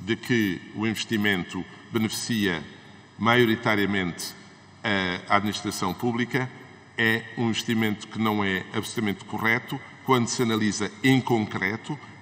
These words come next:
quem é que vai, de facto, usufruir e interpretar, eh, os, os objetivos estratégicos dos vários componentes do P R R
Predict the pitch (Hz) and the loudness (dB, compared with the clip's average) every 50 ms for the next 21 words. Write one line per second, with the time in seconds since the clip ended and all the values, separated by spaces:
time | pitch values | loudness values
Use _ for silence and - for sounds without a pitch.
0 | - - - 135 120 117 113 113 110 - 107 98 107 95 95 90 - - - 101 | -14 2 4 6 6 6 6 2 2 0 0 0 2 2 2 0 -4 -4 2 2
1 | 92 85 - - - - 107 104 - - - - - - - - 120 117 110 - | 2 2 2 -2 -10 -10 -10 -10 -10 -12 -18 -20 -20 -14 -4 -2 -2 -2 0 -2
2 | 117 104 - - 104 104 90 95 101 110 113 120 110 - - - - 120 123 131 | -4 -4 -4 -4 -2 -2 0 0 0 0 0 -2 -6 -8 -14 -8 -4 0 4 4
3 | 135 135 127 - 139 120 - - 120 - - - 135 123 98 82 80 80 78 - | 4 4 4 2 -2 -2 0 -2 -2 -2 4 8 8 8 8 8 4 0 -6 -10
4 | - - - - - - 107 104 104 101 98 95 - - - - 120 110 101 - | -12 -14 -14 -16 -14 -6 -2 0 2 2 2 0 -2 -6 -6 -2 -2 -2 0 -2
5 | - - 127 110 - 123 110 92 107 110 104 - 117 107 - - 117 104 - - | -4 -6 -6 -2 2 2 2 2 2 0 0 0 -2 -4 -2 -2 -2 -2 0 2
6 | 113 101 90 - 101 87 - - - - - - - - - - 107 92 98 117 | 2 2 2 0 -4 -4 -6 -8 -10 -10 -12 -16 -20 -18 -8 -6 -6 2 4 4
7 | 107 104 98 - - 113 101 92 104 107 104 92 - 107 110 95 - 104 98 92 | 4 4 2 0 -2 -2 -2 0 0 -2 -2 -2 -4 -8 -10 -4 -2 -2 0 0
8 | 87 92 92 90 92 95 - 110 | -2 0 0 0 0 0 -2 -6